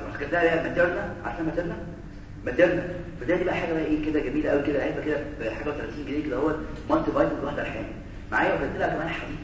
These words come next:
كمان، عشان تاخد بقى حديد بقى ايه، وفيتامينز ومينرالز وكده. المهم، العيانه اللي فاكره، تمام، كانت لها ايه بعد ثلاث ايام؟ "يا مدام هايدي، ايه الاخبار؟" "دكتور، انا بقيت زي الفل،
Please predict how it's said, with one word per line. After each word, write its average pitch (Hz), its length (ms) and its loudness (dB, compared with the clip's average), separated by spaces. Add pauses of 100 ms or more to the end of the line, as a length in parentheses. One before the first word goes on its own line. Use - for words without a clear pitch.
كمان، 110 140 -6 (100)
عشان - 200 -10
تاخد - 220 -8
بقى 123 140 -4
حديد 135 220 -8
بقى 120 200 0
ايه، 131 140 -4
وفيتامينز 131 500 -2 (100)
ومينرالز 127 380 -2
وكده. - 220 -8 (480)
المهم، - 240 8 (880)
العيانه 269 380 8
اللي 254 120 6
فاكره، 285 300 4 (120)
تمام، - 400 6
كانت 190 200 4
لها 247 200 10
ايه 220 200 12
بعد 175 340 8
ثلاث 208 240 6
ايام؟ 175 160 10 (180)
"يا 220 140 8
مدام 226 140 8
هايدي، 214 220 10
ايه 202 100 12
الاخبار؟" 190 440 10 (100)
"دكتور، 151 320 0
انا 131 80 -4
بقيت 151 160 4
زي 170 80 4
الفل، 165 260 4